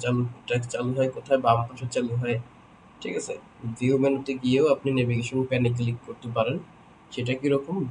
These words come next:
ওই একইভাবে নেভিগেশন আমরা যখন একটু আগে চালু করেছি ওয়ার্ড নেভিগেশন,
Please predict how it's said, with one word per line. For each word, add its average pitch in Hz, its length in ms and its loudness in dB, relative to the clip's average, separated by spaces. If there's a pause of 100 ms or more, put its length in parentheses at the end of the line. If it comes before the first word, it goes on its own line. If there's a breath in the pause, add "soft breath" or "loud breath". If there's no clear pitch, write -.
(160)
ওই 131 80 2 (140)
একইভাবে 143 440 -2 (120)
নেভিগেশন 127 520 -2
আমরা 120 140 0 (100)
যখন 120 200 -6 (100)
একটু - 200 -20
আগে 123 180 -2
চালু 110 260 -8
করেছি - 280 -18 (120)
ওয়ার্ড 117 300 -6
নেভিগেশন, 117 460 -6